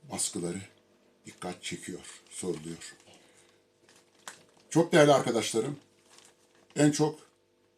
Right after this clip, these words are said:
tutunamayanlar tutuldu. Az bulunan kitaplardan ilk baskı özelliğinin yanında yazarından imzalı olması ayrı bir önem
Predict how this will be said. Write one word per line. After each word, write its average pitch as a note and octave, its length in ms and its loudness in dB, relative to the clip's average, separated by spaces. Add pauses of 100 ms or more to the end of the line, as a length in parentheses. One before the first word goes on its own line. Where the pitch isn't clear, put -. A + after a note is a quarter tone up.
(200)
tutunamayanlar B2 920 0 (640)
tutuldu. G2 460 -4 (840)
Az - 480 6 (500)
bulunan A#2+ 420 2
kitaplardan G#2+ 720 -2
ilk - 200 -12
baskı C#3+ 480 -4 (1120)
özelliğinin A2 680 2
yanında E2+ 440 -4 (180)
yazarından A2 600 0 (600)
imzalı A#2 580 2 (680)
olması A2+ 640 2 (600)
ayrı A#2 280 0
bir A2 180 -4
önem A2+ 300 -2